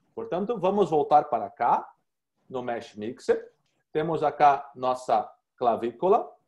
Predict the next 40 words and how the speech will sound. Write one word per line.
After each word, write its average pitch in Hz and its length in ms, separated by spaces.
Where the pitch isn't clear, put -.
certo? - 600
Temos 151 280
acá 127 500
é 123 80
o 127 80
fragmento 127 600
lateral 120 500
e 208 60
o 196 40
fragmento 131 540
medial. 113 560
Vamos 185 560
separar 202 760
estes 151 260
fragmentos, 139 500
porque - 260
isto 151 240
acá, 170 300
o 170 100
computador 151 600
não 151 100
sabe 196 360
que - 140
é 135 60
um 135 100
fragmento 131 540
lateral 127 460
e 127 40
um 123 40
fragmento 117 240
lateral. 127 320
Para 117 200
ele 156 160
é 208 100
uma 147 300
imagem 131 500
só, - 400
é 104 60
só, 117 320
solamente 139 560